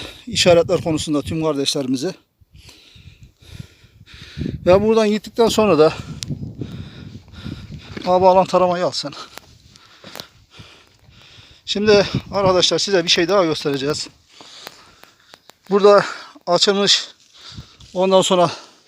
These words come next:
cihaz olmasa, yani bulunması hemen hemen imkansız olan bir noktamız daha var. Burada da az ileride bir üçgen işareti şu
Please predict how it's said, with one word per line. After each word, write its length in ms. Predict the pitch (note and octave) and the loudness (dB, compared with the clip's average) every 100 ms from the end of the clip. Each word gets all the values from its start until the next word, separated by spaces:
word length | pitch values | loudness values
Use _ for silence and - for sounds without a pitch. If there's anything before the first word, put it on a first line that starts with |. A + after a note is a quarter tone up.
| _ _ _ - - - - _ _ _ _ _ _ | _ _ _ -20 -20 -20 -20 _ _ _ _ _ _
cihaz 320 | C3 F3+ G3 G3 | 2 6 6 6
olmasa, 640 | G3 G#3 G3 F#3+ F#3+ G3 - - _ - | 4 4 4 4 2 2 -4 -20 _ -12
yani 260 | E3 F3 D3+ | -2 -2 -2
bulunması 640 | D#3+ G3+ G3 F#3 - F#3 F3+ _ - - - - _ | -4 -4 0 0 2 -2 -2 _ -20 -20 -20 -20 _
hemen 240 | E3 F#3+ F#3+ | -4 2 4
hemen 220 | F#3 F#3+ | 6 4
imkansız 560 | G3 F#3 - F#3 - F#3+ | 2 -2 2 2 2 0
olan 280 | E3+ F3+ | 2 0
bir 80 | G3 | -2
noktamız 440 | F#3 F#3 F#3+ F#3 E3+ | -6 -4 -4 -2 2
daha 240 | E3+ F3 | 6 6
var. 260 | B2+ - - - _ _ - - _ - _ - | 4 -6 -14 -20 _ _ -20 -20 _ -20 _ -2
Burada 260 | G3 G3 G3+ | 4 6 6
da 200 | G3+ - - _ _ _ _ - - - | 4 2 -6 _ _ _ _ -20 -20 -10
az 200 | G#3 G3 | 0 2
ileride 340 | G3 G3+ F#3+ F#3 | 4 4 4 0
bir 140 | F#3+ | -4
üçgen 340 | F#3 F#3 G#3 G3 | -8 -2 0 2
işareti 500 | - E3+ G3+ - C#3+ | 2 2 0 -4 -4
şu 300 | - F3 | 0 0